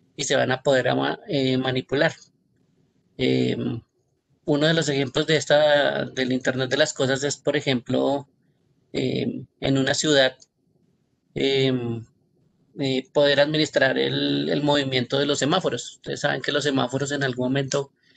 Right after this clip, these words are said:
están, em, eh, digámoslo así, eh, secuenciados o están, eh, programados para, eh, realizar un cambio, eh, en sus luces cada cierto tiempo.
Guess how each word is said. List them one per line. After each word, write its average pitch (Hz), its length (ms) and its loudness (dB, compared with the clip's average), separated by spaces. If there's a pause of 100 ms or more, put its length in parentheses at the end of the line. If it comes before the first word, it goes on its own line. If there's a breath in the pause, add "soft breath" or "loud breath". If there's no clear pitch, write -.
(280 soft breath)
están, 131 880 -2
em, 127 680 -2 (1120)
eh, 151 120 -8
digámoslo 131 460 2
así, 127 460 0
eh, 143 240 0
secuenciados 147 800 2
o 131 140 0
están, 127 440 -2
eh, 135 140 0
programados 135 720 0
para, - 420 -2 (580)
eh, 131 520 -4 (480)
realizar 131 460 2
un 135 140 -2
cambio, 139 500 0 (140)
eh, 131 400 -6
en 127 140 0
sus 127 180 -4
luces 139 400 -2
cada 135 220 2
cierto 131 320 -2
tiempo. 175 320 -2